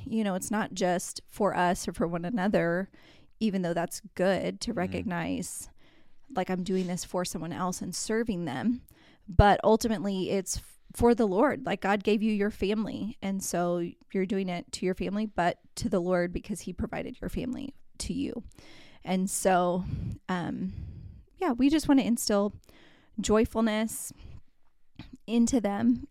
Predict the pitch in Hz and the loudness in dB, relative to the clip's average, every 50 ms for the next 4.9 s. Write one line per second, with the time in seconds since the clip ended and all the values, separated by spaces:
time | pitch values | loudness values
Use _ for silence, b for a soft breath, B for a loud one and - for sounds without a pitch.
0 | _ - 226 220 214 240 220 214 208 214 214 220 - - 208 208 214 - 214 220 | _ -2 -2 0 0 0 0 0 0 0 -2 -4 -4 -4 -4 -4 -4 -4 -4 -2
1 | 226 240 233 - - 214 196 - - 202 202 254 208 - - 269 214 233 247 214 | -2 -2 -2 -4 -6 -8 -8 -8 -8 -8 -8 -10 -10 -8 -8 -6 -4 -4 -4 -4
2 | 208 214 208 - - - B B B B B B B B B B B B B - | -4 -6 -8 -8 -8 -4 B B B B B B B B B B B B B -20
3 | _ _ _ _ _ _ _ _ _ _ _ - - - - - - 285 247 226 | _ _ _ _ _ _ _ _ _ _ _ -16 -12 -8 -6 -2 0 2 2 2
4 | 202 - - - 170 160 170 170 170 - - - 101 95 90 92 92 95 | 0 0 -2 -4 -2 -2 -2 -4 -4 -4 -4 -6 -6 -6 -8 -8 -10 -10